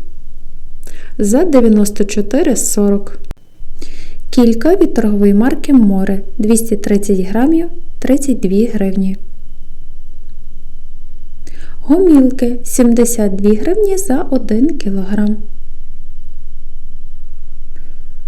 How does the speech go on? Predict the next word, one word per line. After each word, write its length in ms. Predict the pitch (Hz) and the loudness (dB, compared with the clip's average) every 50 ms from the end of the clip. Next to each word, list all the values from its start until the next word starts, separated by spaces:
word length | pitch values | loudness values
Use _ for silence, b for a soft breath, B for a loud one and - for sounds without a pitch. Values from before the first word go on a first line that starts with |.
| b - - - - - - - - - - - - - - - - - - - - - - - - - - - - - - - - - - b b b b b b b b | b -2 0 0 0 0 0 0 0 0 0 0 0 -2 -2 -2 -2 -2 -2 -2 -2 0 0 -2 -2 -2 -2 -2 -2 -2 -2 -2 -2 -2 -2 b b b b b b b b
Ковбаски 800 | - 359 359 - - 208 196 196 196 190 - - - 240 254 285 | 0 0 0 0 0 0 0 0 0 0 0 0 0 0 0 0